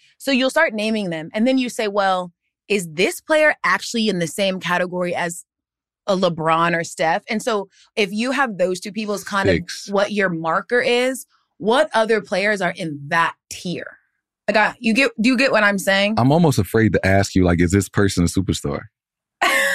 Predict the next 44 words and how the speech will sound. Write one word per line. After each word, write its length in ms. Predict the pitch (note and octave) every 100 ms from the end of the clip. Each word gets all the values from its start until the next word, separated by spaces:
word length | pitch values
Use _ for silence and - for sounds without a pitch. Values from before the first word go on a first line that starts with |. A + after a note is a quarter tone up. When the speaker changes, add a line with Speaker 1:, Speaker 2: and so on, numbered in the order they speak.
| - - -
Speaker 2:
Like, 120 | G2
I 40 | G#2
wanna 220 | B2 A#2
ask 300 | G#2 G#2 -
you, 80 | G2
like, 160 | F2+
is, 380 | F2 D#2+ D#2 - -
'cause 120 | F#2
you 80 | G2
said 220 | - G2+
there's 160 | F2+ F2
only 160 | F2
six. 420 | D2+ - D2+ - - _ -
Speaker 1:
I, 320 | C4+ C#4+ E4 C#4
in 100 | C4+
my 140 | A3
head, 200 | A3 G#3
think 160 | G3 F#3
it's 120 | F3
six. 280 | D3 - -
But, 200 | G#3+ G#3+
I 80 |
mean, 180 | C4 B3+
you, 160 | A#3+ D#4+
it, 180 | - E3+
it 320 | G3 - A#3 -
doesn't 200 | A3+ F#3
matter 200 | F#3 F#3+
to 140 | -
me. 140 | E3
You 100 | F3
can 140 | F#3 E3+
ask 200 | E3+ F3+
Speaker 2:
Is 100 | G2
Speaker 1:
me. 60 |
Speaker 2:
Kyrie 280 | - A2+ A2+
Irving 200 | G#2+ G#2+
a 40 | G2
superstar? 460 | A#2 G#2+ C3 B2 B2 _ _ _ _ _ -
Speaker 1:
Yes. 440 | G3+ F#3+ - - _ _ _ _ _ _ -
Kyrie 300 | F3+ - G2
is. 180 | F2
Speaker 2:
So, 380 | - F2+ E2+ F2+ G#2 _ -
okay. 340 | - D2+ F2+